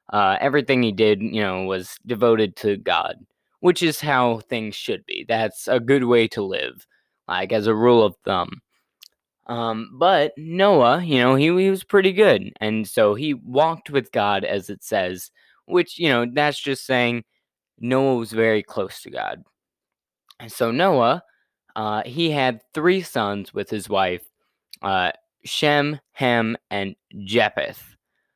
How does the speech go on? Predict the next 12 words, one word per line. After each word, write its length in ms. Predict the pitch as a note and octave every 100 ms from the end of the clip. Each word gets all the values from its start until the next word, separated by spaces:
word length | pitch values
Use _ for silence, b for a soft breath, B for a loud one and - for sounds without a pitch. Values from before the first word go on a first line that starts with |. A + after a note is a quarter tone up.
| _ _
And 260 | - G2+ G2+
so 260 | - G2+
those 360 | A2 F3+ G#3 -
three, 440 | - A2+ G#2 G2
you 220 | G2 A#2 A#2+
know, 280 | A2 G#2+ G#2
they, 300 | C3 B2 G#2 A2 G#2+
they're 240 | C3+ C3+
also, 540 | B2 A2 - F#2 F2 _ _ _ _ _ -
they're 220 | C#3 D#3
also 420 | C3 A2+ - A2+ A2
A-okay. 760 | G#2 G2 F#2+ - F2+ F#2